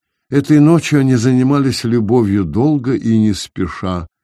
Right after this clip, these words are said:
и стоны удовлетворения и сладострастия поднимались, казалось, из самых потаённых глубин его существа.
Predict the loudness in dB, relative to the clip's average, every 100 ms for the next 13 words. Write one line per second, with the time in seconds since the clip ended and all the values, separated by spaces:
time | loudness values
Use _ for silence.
0 | _ -4 -2 -2 -2 0 2 0 0 -2
1 | 0 0 -2 -2 -2 0 0 0 0 -2
2 | -6 _ -6 -4 -2 -2 -2 -4 -6 -10
3 | -6 -4 -6 -10 -8 -8 -6 -6 -4 -2
4 | -2 -2 -4 -6 -6 -4 -2 -2 -4 -6
5 | -14 _ _ -6 -4 -2 0 0 -2 -6
6 | -8 -4 -2 0 0 -2 -4 -4 -4 -2
7 | -4 -2 -2 -2 -2 -6 -8 -12 -12 -14
8 | -16 -16 -14 -12 -14